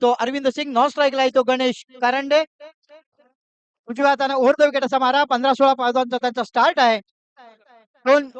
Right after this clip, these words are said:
षटकांचा असा सामना, पहिल्या षटकातील हा दुसरा चेंडू आणि त्याला सामोरं जातोय तो अरविंद सिंग आणि हा चेंडू अतिशय सुरेख चेंडू, चेंडू लेग साईडला तटवलाय.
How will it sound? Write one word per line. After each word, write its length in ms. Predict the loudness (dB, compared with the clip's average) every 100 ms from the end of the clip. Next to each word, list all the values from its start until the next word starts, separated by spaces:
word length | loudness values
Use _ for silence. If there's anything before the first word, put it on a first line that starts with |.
| -10
षटकांचा 360 | -8 -4 -2 -2
असा 180 | -2 -2
सामना, 300 | -2 -4 -4 -2
पहिल्या 220 | 0 0
षटकातील 400 | -2 -2 -2 -2
हा 60 | -2
दुसरा 320 | -2 0 0
चेंडू 360 | -2 -2 -4 -4 -8 -20 -8
आणि 180 | -6 -2
त्याला 200 | -2 0
सामोरं 340 | -2 -2 -2
जातोय 320 | -2 -2 2 4
तो 300 | 6 6 4 -4 -10 -6
अरविंद 340 | -4 -4 -4
सिंग 280 | -4 -6 -8
आणि 140 | -4
हा 160 | -2 -2
चेंडू 260 | -2 2
अतिशय 340 | 2 0 -2 -2
सुरेख 220 | 0 -2
चेंडू, 240 | -2 -2
चेंडू 260 | -2 0 0
लेग 140 | 0
साईडला 320 | 0 -2 -2 -4
तटवलाय. 360 | -2 0 0